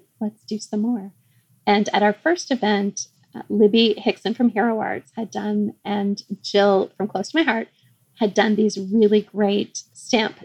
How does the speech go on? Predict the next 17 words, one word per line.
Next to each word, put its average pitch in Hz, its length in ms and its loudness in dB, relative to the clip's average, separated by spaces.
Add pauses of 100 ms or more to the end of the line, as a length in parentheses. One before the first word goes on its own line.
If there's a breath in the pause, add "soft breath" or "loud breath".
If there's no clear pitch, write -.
demonstrations. - 880 -6 (160)
And 190 400 -6 (100)
they 202 180 -4
had, 202 200 -4 (300)
each 214 180 -4
of 208 60 2
those 202 140 0
companies 208 400 -6
had 214 120 -8
put 208 140 -6
a 240 60 -2
stamp - 300 -6
set 214 160 -4
in 208 160 -2 (120)
the 240 40 -4
box. - 540 -10 (800)
And 202 640 2